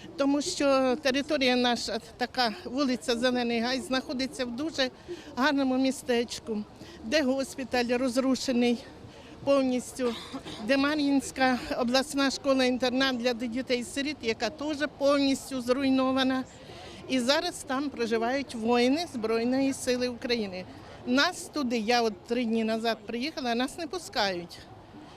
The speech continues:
Ми не можемо піти подивитися, щоб зробити якісь документи, ну, зафотографувати те, що зру-, зруйноване, щоб можна було подати кудись.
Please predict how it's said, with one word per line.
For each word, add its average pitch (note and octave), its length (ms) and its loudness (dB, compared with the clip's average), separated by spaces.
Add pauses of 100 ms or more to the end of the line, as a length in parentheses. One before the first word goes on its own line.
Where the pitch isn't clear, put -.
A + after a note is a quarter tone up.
(100)
Ми C4 120 4
не D#4+ 120 4
можемо C#4 420 2
піти C4 300 -6
подивитися, B3 640 -2 (100)
щоб B3+ 180 -2
зробити C#4 480 -2 (600)
якісь C4+ 340 -2
документи, B3+ 840 0 (140)
ну, B3+ 140 4
зафотографувати A#3 720 -2 (100)
те, C4+ 160 2
що B3+ 220 -6
зру-, A#3 500 0
зруйноване, G#3 880 0 (760)
щоб C4 240 0
можна C4+ 380 4
було A3+ 260 -2
подати A#3+ 560 -2
кудись. F#3 420 -6